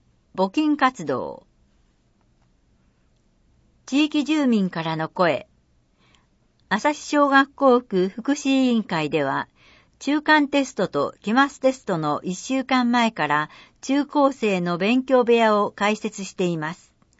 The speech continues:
悩める中高生、居場所のない中高生、成績の上がらない中高生、それでも成績を上げたいと必死で頑張っている中高生を応援してくれませんか？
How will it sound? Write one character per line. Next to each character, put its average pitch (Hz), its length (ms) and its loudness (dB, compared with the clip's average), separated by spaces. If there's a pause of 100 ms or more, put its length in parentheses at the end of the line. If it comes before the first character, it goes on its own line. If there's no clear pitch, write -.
(800)
悩 196 320 6
め 277 160 2
る 180 120 -2
中 226 260 0
高 208 240 -4
生、 143 420 -6 (540)
居 180 80 -8
場 262 140 6
所 302 160 -4
の 285 140 0
な 285 160 2
い 262 100 0
中 220 280 -4
高 202 260 -2
生、 135 420 -10 (640)
成 247 240 6
績 269 300 0
の 254 280 2
上 214 60 2
が 254 140 2
ら 269 120 4
な 262 160 4
い 262 100 2
中 269 200 -4
高 247 320 -2
生、 135 340 -8 (840)
そ 208 120 -6
れ 294 120 0
で 320 100 2
も 233 160 2
成 226 200 2
績 262 340 0
を 247 60 6
上 226 180 4
げ 262 120 0
た 262 160 0
い 233 100 -2
と 165 280 -2
必 180 180 -6
死 - 140 -12
で 277 140 4
頑 247 240 -2
張 269 80 2
っ 254 100 -4
て 185 140 0
い 175 80 2
る 185 160 0
中 220 240 -2
高 226 240 2
生 175 260 0
を 151 260 -2 (300)
応 240 240 2
援 262 240 4
し - 80 -12
て 254 120 0
く 240 100 0
れ 233 80 2
ま 233 140 0
せ 208 140 -6
ん 143 60 -8
か？ 190 280 -10